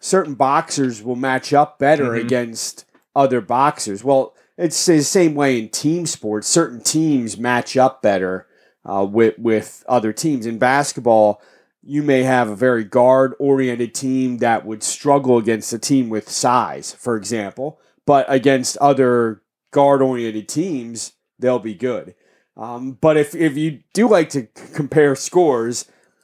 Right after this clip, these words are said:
Speaker 1: I mean, Hempfield drilled Penn Manor. It was thirty-four to seven. Uh, obviously, we just saw how close. I mean, Wilson Hempfield was a coin flip game. It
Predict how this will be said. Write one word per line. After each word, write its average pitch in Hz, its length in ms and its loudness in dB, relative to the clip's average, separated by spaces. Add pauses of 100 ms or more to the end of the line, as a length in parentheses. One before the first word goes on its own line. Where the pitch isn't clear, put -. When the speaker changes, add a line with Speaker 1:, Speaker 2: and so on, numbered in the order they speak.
(100)
Speaker 1:
I - 60 -14
mean, 131 140 -2
Hempfield 147 480 0
drilled 117 520 -2 (240)
Penn 98 280 -10
Manor. 92 300 -12
It 95 100 -14
was - 380 -12
thirty-four 113 500 -2
to 92 80 -8
seven. 92 480 -6 (360)
Uh, 85 60 -16
obviously, 117 560 -2
we 113 140 -4
just 117 220 -6
saw 117 200 4
how 107 220 -2
close. 131 840 -2
I 123 40 -10
mean, 117 180 -8
Wilson 147 420 2
Hempfield 123 380 0
was 110 120 0
a 107 60 -2
coin 120 400 -10
flip - 320 -6
game. 147 380 2
It - 140 -20